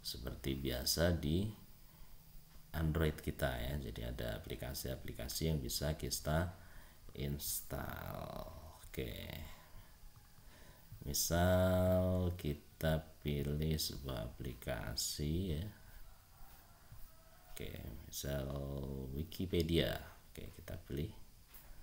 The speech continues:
kemudian kita klik install, kita tunggu Chromebooks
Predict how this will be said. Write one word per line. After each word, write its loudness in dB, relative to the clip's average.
kemudian 0
kita -4
klik -6
install, 2
kita -2
tunggu 2
Chromebooks 0